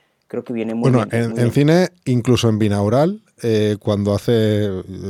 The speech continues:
Speaker 2: escuchando, por ejemplo, un, un, una película en cine con unos AirPods o con unos AirPods Max, eh, sí que es verdad que ahí sí que se nota,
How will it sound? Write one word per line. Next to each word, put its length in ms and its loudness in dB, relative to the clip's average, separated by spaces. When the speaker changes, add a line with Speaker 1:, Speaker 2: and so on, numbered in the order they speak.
Speaker 2:
escuchando, 480 0
por 100 2
ejemplo, 420 2
un, 340 -2
un, 340 -12
una 180 -8
película 580 -4
en 160 -4
cine 320 0
con 120 -4
unos 200 -4
AirPods 560 -2
o 80 -6
con 120 -6
unos 120 -6
AirPods 280 -6
Max, 300 0
eh, 280 -4
sí 160 -4
que 100 -4
es 60 -6
verdad 240 -4
que 100 -8
ahí 240 -4
sí 260 -4
que 120 -14
se 140 -10
nota, 360 -18